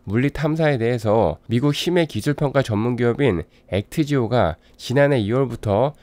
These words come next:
같은 해 말까지 분석을 한 결과라고 이야기하고 있습니다. 그러니까 한마디로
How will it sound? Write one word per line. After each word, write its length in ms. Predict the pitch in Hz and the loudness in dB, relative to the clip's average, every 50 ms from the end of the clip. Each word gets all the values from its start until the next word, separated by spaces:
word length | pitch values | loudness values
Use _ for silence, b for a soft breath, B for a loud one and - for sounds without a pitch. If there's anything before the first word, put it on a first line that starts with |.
| b b | b b
같은 340 | - - - - - 147 147 | -12 -10 -10 -8 -4 0 0
해 80 | 139 131 | 2 2
말까지 640 | 104 78 80 90 - 120 120 131 139 113 90 78 b b b b _ | 0 -2 -4 -2 0 -2 0 0 0 0 0 -2 b b b b _
분석을 460 | - - 120 123 123 143 143 135 139 139 | -4 0 0 0 2 0 0 2 2 2
한 120 | 135 127 | 2 0
결과라고 540 | 120 - 95 98 117 123 123 127 120 120 110 | 0 -2 -2 0 2 2 2 2 2 0 0
이야기하고 400 | 101 101 104 104 107 101 98 95 | -2 -2 0 -2 -2 -2 -2 -4
있습니다. 640 | 92 - - 92 90 87 113 110 95 78 76 76 - _ _ _ _ | -6 -6 -8 -8 -4 0 0 2 2 0 -2 -6 -10 _ _ _ _
그러니까 100 | - 131 | -4 0
한마디로 540 | 160 175 185 180 147 135 147 127 95 78 | 2 4 4 4 4 4 4 4 4 2